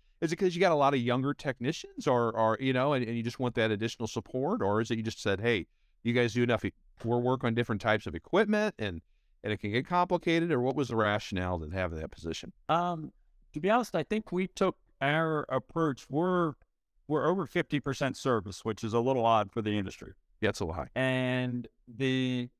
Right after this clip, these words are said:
Speaker 2: so our method to selling more stuff or increasing our service revenue,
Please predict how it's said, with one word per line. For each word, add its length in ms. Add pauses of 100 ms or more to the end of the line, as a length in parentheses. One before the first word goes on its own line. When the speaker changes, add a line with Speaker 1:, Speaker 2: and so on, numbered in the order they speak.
(880)
Speaker 2:
so 460
our 400
method 600 (100)
to 600 (840)
selling 540
more 200
stuff 360
or 120
increasing 480
our 120
service 480
revenue, 560